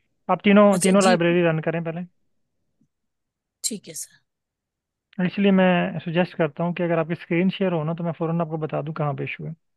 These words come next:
Speaker 2: जी सर, वो, अ, जीजी प्लॉट टू तो कर गया है, लेकिन सर वो error दे रहा है दूसरे वाले में,
Speaker 1: हाँ, इसका
Speaker 2: टाइडायर
Speaker 1: मतलब है
Speaker 2: में।
Speaker 1: वो आपके पास नहीं है ना, इस वजह से वो आपको issue दे रहा है ना।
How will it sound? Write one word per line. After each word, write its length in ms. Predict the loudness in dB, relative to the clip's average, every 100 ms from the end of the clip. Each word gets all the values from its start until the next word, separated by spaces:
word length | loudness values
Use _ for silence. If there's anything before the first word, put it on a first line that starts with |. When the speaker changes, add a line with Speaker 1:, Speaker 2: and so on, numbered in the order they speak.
| _ _ _ _ _ _ _ _
Speaker 2:
जी 260 | -6 -2 0
सर, 300 | 2 2 2
वो, 280 | 0 0 0
अ, 360 | -4 -10 -12 -16 -20 -20 _
जीजी 240 | -2 0 0
प्लॉट 340 | 0 0 -2
टू 180 | -6 -6
तो 140 | -4
कर 220 | 0 0 2
गया 200 | 0 0
है, 240 | -2 -6 -8
लेकिन 280 | -10 -6 -4
सर 220 | -2 -2
वो 160 | -2 -2
error 240 | -2 -2
दे 140 | -2 -4
रहा 100 | -4
है 60 |
दूसरे 320 | -6 -6 -6
वाले 200 | -6 -10
में, 220 | -10 -8 -4
Speaker 1:
हाँ, 120 | -2
इसका 160 | 0 2
Speaker 2:
टाइडायर 200 | 4 4
Speaker 1:
मतलब 120 | 4
है 80 | 4
Speaker 2:
में। 80 | 2
Speaker 1:
वो 160 | 2
आपके 260 | 4 2 0
पास 200 | 0 0
नहीं 220 | 0 0
है 60 | 0
ना, 60 |
इस 140 | 0 -2
वजह 160 | -4
से 100 | -4
वो 80 | -4
आपको 200 | -6 -6
issue 180 | -8 -8
दे 100 | -8
रहा 100 | -6
है 60 |
ना। 140 | -4